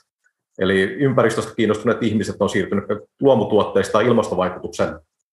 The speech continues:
seuraamiseen tuotepakkauksissa ja paketeissa.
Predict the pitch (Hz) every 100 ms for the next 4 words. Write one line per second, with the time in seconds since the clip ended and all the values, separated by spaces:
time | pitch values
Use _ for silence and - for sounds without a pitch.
0 | _ _ - 107 87 87 87 85 92 82
1 | - - - 78 - - 82 - - _
2 | _ - - 95 85 80 73 - 87